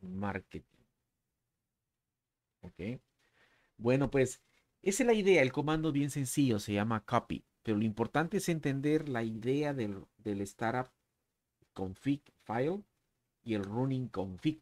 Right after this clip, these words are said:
file. Los dos archivos. Recuerden, ustedes pueden jugar con esto, copiarlo, este, constantemente para guardar. Normalmente se trabaja con el,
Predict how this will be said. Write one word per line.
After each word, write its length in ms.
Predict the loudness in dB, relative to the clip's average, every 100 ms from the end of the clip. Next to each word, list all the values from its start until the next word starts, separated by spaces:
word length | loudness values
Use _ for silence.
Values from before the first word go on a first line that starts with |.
| -12
file. 260 | -16 -18 _ _
Los 300 | -10 -10 -8
dos 240 | -6 -6
archivos. 640 | -10 -14 -10 -8 -8 -12 _ _ _ _ _ _ _ _
Recuerden, 420 | -4 4 4 6
ustedes 300 | 2 0 0
pueden 260 | 0 -2 0
jugar 300 | -2 0 0
con 160 | -2 -4
esto, 320 | -4 -6 -6
copiarlo, 1000 | -6 -2 2 2 0 -2 -2 -4 -6 -12 _ _ _ _ _ _ _ _ _ _
este, 500 | -10 -10 -8 -4 -4
constantemente 640 | -4 -4 -4 -2 -2 -2 -4
para 180 | -6 -6
guardar. 300 | -6 -8 -8 -12 -20
Normalmente 640 | -14 -8 -6 -4 -4 -4
se 120 | -4
trabaja 460 | -4 -4 -4 -6 -10
con 280 | -10 -12 -12
el, 240 | -16 -18